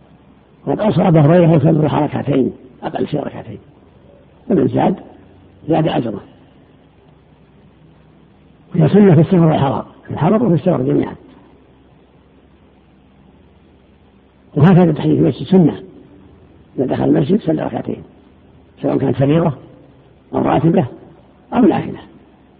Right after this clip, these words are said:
إذا صلى وقد، إذا جاء وقد قيم صلاة الفجر كفت عن تحية المسجد، صلاة الفجر تكفي. وهكذا لو جاء وقد قيم صلاة الظهر أو العصر أو المغرب أو العشاء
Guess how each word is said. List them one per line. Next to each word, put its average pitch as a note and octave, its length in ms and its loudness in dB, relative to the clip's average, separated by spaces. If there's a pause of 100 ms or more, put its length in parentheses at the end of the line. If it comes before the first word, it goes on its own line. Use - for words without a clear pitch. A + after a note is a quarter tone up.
(360)
إذا B2+ 100 -4
صلى D3+ 280 0
وقد، D3+ 320 -6 (1040)
إذا C#3 180 -2
جاء D#3+ 160 0
وقد C#3 240 -6
قيم D3 200 -4
صلاة C#3+ 180 -4
الفجر E3 440 -2 (120)
كفت C#3 220 0 (840)
عن B2 120 -2
تحية B2 220 -4
المسجد، A#2+ 260 -8 (140)
صلاة E3+ 100 -4
الفجر D3 320 -4
تكفي. - 280 -8 (1600)
وهكذا D#3 400 -2
لو C#3+ 140 -4
جاء D3 220 -2
وقد C3+ 320 -6 (180)
قيم D3 140 -2
صلاة C3 240 -6
الظهر C#3+ 360 -2
أو B2 120 -4
العصر C#3+ 360 -4
أو B2+ 100 -6
المغرب C#3+ 300 -2
أو B2 100 -6
العشاء - 280 -6